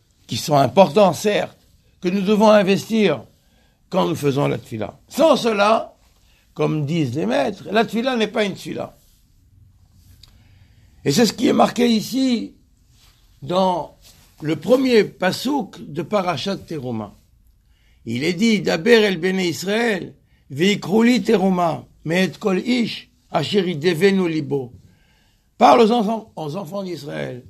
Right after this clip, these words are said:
qu'ils prennent, qu'ils prélèvent pour moi un prélèvement, en mon nom, de la part de tous les hommes d'Israël.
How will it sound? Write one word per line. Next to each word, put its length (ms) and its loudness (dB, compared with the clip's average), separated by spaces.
qu'ils 220 -6
prennent, 520 0
qu'ils 160 -6
prélèvent 640 0
pour 160 -8
moi 500 -2
un 80 -12
prélèvement, 760 -2
en 80 -4
mon 160 0
nom, 380 2
de 60 -4
la 120 -2
part 300 2
de 100 -8
tous 180 0
les 240 2
hommes 140 4
d'Israël. 440 -8